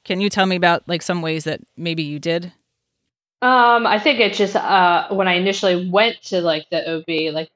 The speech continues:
Speaker 2: they didn't bring it up. They just was like, "Oh, I see you had a C-section before." And I think they just assumed,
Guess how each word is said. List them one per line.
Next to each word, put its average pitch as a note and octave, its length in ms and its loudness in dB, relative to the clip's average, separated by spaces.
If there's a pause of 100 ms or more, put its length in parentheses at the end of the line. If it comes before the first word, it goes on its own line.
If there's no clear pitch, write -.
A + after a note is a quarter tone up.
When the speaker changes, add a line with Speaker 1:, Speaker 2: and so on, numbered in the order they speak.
(160)
Speaker 2:
they F3 240 2
didn't F3 280 -2
bring E3 220 -4
it D3+ 80 -4
up. D#3 320 0 (100)
They D#3+ 200 -2
just E3+ 220 -16
was F#3+ 80 -10
like, G#3 100 -2
"Oh, C4+ 40 4 (100)
I F#3+ 100 2
see F#3 180 -2
you F3 60 2
had E3+ 100 0
a E3+ 40 -10
C-section E3+ 580 -4
before." G#3+ 640 2
And F3 100 -2
I F3 60 -2
think F#3 180 -6
they F3 100 -4
just E3 240 -10
assumed, F3 680 -6